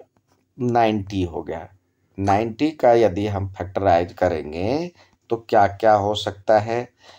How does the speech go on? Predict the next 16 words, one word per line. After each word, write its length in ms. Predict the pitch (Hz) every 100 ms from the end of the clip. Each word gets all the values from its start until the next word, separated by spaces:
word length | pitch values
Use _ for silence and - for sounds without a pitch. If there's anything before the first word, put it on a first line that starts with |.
| _ -
ए, 260 | 98 104 -
ए, 220 | 113 101 -
कौन 220 | 117 107
कौन 200 | 113 113
सा 180 | 104 110
जोड़ा 360 | 110 107 110
बन 160 | 107 107
सकता 360 | 101 104 - 110
है? 100 | 110 -
एक 420 | 104 110 120 131 _ _
को 220 | 120 127
नब-, 420 | 113 104 92 - - _ _ -
नाइंटी 580 | 101 101 95 95 101 101
से 160 | 104 98
करें 340 | 104 107 110 _ _ _ _ _ _ _ _ -
या 420 | 98 117 131 -